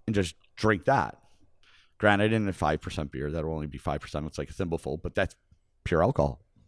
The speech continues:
That's ice distillation. So I started with that. Started making little Apple Jacks.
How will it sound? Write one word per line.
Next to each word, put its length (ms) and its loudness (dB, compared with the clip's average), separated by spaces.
That's 160 -2
ice 180 6
distillation. 460 -2
So 80 4
I 40 6
started 320 6
with 120 2
that. 300 2
Started 240 2
making 280 -2
little 200 4
Apple 220 0
Jacks. 420 -6